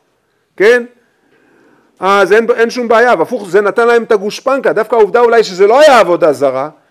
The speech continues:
הם הרגישו בסדר עם זה שהם משתחווים לצלם. חברים, זה לא סתם שאם אתה אחר כך ממשיך, אתם, אתם מבינים? פה זה משהו קיומי,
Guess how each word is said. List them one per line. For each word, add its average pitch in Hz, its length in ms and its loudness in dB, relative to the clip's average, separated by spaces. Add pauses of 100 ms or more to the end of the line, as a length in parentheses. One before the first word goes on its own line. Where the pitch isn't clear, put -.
(140)
הם 151 100 -12
הרגישו 202 380 -6
בסדר 269 440 2
עם 165 160 -4
זה 120 140 -10
שהם 156 160 -12
משתחווים 143 460 -8
לצלם. 110 360 -14 (1800)
חברים, 156 420 -2 (640)
זה 139 140 0
לא 220 140 4
סתם 160 420 -4 (480)
שאם 175 240 -6
אתה 170 200 -2
אחר 180 160 -4
כך 170 160 -14
ממשיך, 139 300 -12
אתם, 143 360 -10
אתם 147 140 -8
מבינים? 185 380 -2 (220)
פה - 160 -2
זה 160 120 -2
משהו 175 260 -6
קיומי, 143 420 -12